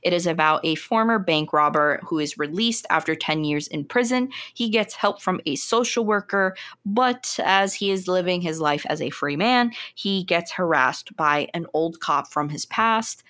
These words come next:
the cop who had put him in jail ten years ago prior. So this is by a director named Jose Giovanni. It is also written by him, and it stars Alain Delon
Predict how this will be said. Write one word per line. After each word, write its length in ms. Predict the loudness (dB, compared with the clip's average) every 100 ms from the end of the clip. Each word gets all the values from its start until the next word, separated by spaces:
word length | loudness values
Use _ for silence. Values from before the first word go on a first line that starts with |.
| -6
the 120 | -4
cop 440 | 2 2 2 0
who 120 | -6 -2
had 280 | 0 0
put 240 | 0 -4 -4
him 180 | -6 -4
in 160 | -4 -4
jail 500 | 0 2 4 2 -2
ten 320 | -4 -4 -2
years 320 | -4 -4 -6
ago 440 | -6 -4 -4 -4 -10 _
prior. 600 | -6 -2 0 0 -4 -6 -14 -18 -16 -6
So 180 | 0 2
this 240 | 2 0
is 140 | -2 0
by 320 | 2 2 2
a 140 | 0 -2
director 680 | 0 2 0 0 2 2
named 300 | 0 0 -2
Jose 460 | 0 0 0 0 -2
Giovanni. 760 | -2 -4 -4 0 2 2 0 -4 -12 -16 -6
It 160 | 0 2
is 140 | 4
also 240 | 2 2 2
written 320 | 2 0 2
by 160 | 2 4
him, 220 | 2 0 -6 -20 -20 -6
and 400 | 0 4 4 2 0
it 160 | -2
stars 580 | -4 0 4 4 4 2 0
Alain 380 | 2 2 2 2
Delon 520 | 0 2 2 2